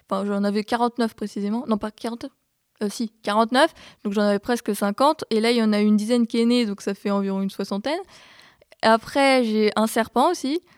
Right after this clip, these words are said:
Donc, euh, ça, c'est pas un animal commun non plus. Puis après, je crois que c'est tout. Tout le monde me dit que je suis l'arche de Noé à la maison, donc bon.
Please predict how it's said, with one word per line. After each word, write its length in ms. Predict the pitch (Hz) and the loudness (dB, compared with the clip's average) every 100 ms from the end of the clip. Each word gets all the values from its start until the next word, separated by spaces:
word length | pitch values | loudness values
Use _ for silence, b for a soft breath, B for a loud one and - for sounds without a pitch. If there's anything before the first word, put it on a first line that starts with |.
| b b | b b
Donc, 200 | - 202 | -10 -6
euh, 200 | 202 202 | -4 -4
ça, 160 | 208 247 | -2 -4
c'est 180 | 254 208 | -4 -8
pas 220 | 220 254 | -2 2
un 80 | 247 | 4
animal 320 | 233 226 226 | 4 2 0
commun 320 | - 214 214 | 0 -2 0
non 160 | 208 208 | 0 -2
plus. 240 | 254 302 - | -2 -2 -4
Puis 220 | - - 208 | -10 -6 -4
après, 340 | 202 - 269 | -4 -8 -6
je 100 | 254 | -6
crois 260 | 208 - - | -6 -8 -8
que 80 | |
c'est 140 | - 226 | -6 -8
tout. 200 | - 277 b b | -6 -10 b b
Tout 100 | 302 | -2
le 60 | |
monde 140 | 320 320 | 0 2
me 140 | 302 | 2
dit 140 | 277 | 2
que 40 | 330 | 0
je 40 | |
suis 100 | - | 2
l'arche 160 | 269 277 | 0 2
de 100 | 277 | 2
Noé 260 | 262 240 | 4 4
à 40 | 226 | 4
la 80 | 208 | 4
maison, 280 | 202 208 | 0 0
donc 160 | 208 196 | -2 -4
bon. 140 | 196 | -6